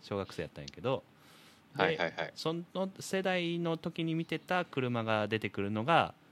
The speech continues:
Speaker 1: ワンとかツーなんよね。
Speaker 2: あー、やっぱ、
Speaker 1: ワイルド、
Speaker 2: なんか、
Speaker 1: ワイルドスピードのね。
Speaker 2: あー。はいはいはい。
Speaker 1: で、そこで出てくるやつ出てくると嬉しくなるね。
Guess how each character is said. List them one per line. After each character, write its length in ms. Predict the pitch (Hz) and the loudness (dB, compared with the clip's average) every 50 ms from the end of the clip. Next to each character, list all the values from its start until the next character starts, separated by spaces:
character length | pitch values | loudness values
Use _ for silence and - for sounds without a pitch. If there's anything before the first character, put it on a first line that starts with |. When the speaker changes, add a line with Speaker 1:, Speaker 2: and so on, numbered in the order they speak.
| - - - | -20 -14 0
Speaker 1:
ワ 140 | 104 104 101 | 2 2 4
ン 80 | 98 87 | 4 0
と 120 | - 85 | -4 -6
か 300 | - 82 80 73 - - - | -4 -4 -4 -4 -6 -8 -10
ツ 140 | - - 107 | -6 -4 -2
ー 140 | 92 82 71 | -2 -2 -4
な 80 | 69 65 | -6 -12
ん 20 | |
よ 40 | - 87 | -12 -12
ね。 120 | 127 165 - - - - - - - - - - - - - - - - - - - - - - - - | -12 -12 -14 -18 -20 -20 -20 -20 -20 -20 -20 -20 -20 -20 -20 -20 -20 -20 -20 -20 -20 -20 -20 -20 -10 0
Speaker 2:
あ 160 | - 90 90 | 4 4 4
ー、 60 | 85 | 4
や 100 | 85 - | 2 -2
っ 60 | - - | -4 -4
ぱ、 100 | - 90 | -2 -2
Speaker 1:
ワ 160 | 87 85 90 85 | -2 0 0 4
イ 20 | |
ル 60 | - | 4
ド、 40 | 156 | 4
Speaker 2:
な 60 | 170 | 4
ん 60 | 156 | 2
か、 60 | - - - - | -2 -8 -4 -2
Speaker 1:
ワ 100 | 92 90 | 0 0
イ 40 | |
ル 60 | 87 85 | 0 0
ド 140 | 90 87 | 0 -2
ス 100 | 85 82 | -2 -4
ピ 60 | 87 82 | -4 -6
ー 40 | |
ド 60 | 71 67 | -8 -8
の 60 | 69 | -10
ね。 160 | 82 113 - - - - - - - - - - - - - - - - - | -10 -10 -10 -12 -20 -20 -20 -20 -20 -20 -20 -20 -20 -20 -20 -20 -12 0 2
Speaker 2:
あ 40 | |
ー。 20 | 190 | 4
は 40 | 175 | 4
い 40 | 165 | 4
は 60 | - | 2
い 40 | 185 | 2
は 60 | 170 | 2
い。 0 | |
Speaker 1:
で、 0 | |
そ 60 | 165 | 2
こ 60 | 180 185 170 | 2 0 0
で 60 | 180 | 0
出 120 | 185 180 | 0 -2
て 80 | 185 165 | -4 -4
く 140 | - 165 160 | -4 -2 0
る 80 | 160 | 2
や 100 | 151 147 | 2 0
つ 260 | - - - 151 151 - - - | 0 -4 -10 -12 -12 -12 -16 -8
出 40 | - | -6
て 120 | 160 147 | -6 -4
く 80 | - 160 | -4 -4
る 60 | 170 | 0
と 140 | - 202 113 | 2 2 4
嬉 220 | 95 98 92 - | 4 2 -2 -4
し 60 | - | -6
く 100 | - 85 | -8 -8
な 80 | 87 80 | -8 -8
る 60 | 73 - - - | -10 -14 -14 -14
ね。 100 | 95 92 | -14 -14